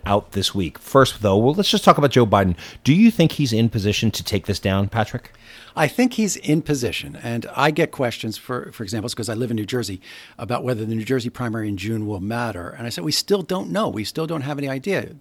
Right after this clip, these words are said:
Speaker 2: This could be, is still a knockout, drag out, uh,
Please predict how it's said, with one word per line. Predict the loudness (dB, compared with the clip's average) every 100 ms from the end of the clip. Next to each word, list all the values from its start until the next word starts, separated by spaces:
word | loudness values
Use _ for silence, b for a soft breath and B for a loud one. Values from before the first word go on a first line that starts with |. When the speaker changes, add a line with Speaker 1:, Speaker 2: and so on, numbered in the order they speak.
| -4
Speaker 2:
This | -2 -2
could | -2 -4 -4
be, | -2 0 0 -2 -4 -8 -12 -10
is | -8
still | -6 -4
a | -4
knockout, | -4 -4 -6 -8 -6
drag | -6 -6 -4 -6
out, | -8 -10 b b b _
uh, | -6 -6